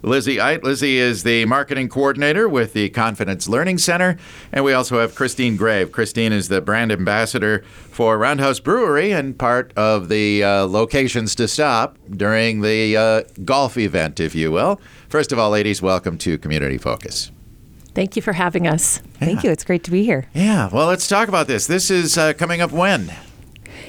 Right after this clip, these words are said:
Speaker 3: Yes. So the Gull Lake Frozen Four is coming up February twenty-fourth through the twenty-sixth this year.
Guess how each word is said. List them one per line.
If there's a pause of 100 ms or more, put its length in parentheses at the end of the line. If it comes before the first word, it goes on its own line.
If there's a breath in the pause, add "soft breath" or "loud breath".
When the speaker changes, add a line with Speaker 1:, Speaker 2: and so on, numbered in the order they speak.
(120)
Speaker 3:
Yes.
So
the
Gull
Lake
Frozen
Four
is
coming
up
February
twenty-fourth
through
the
twenty-sixth
this
year.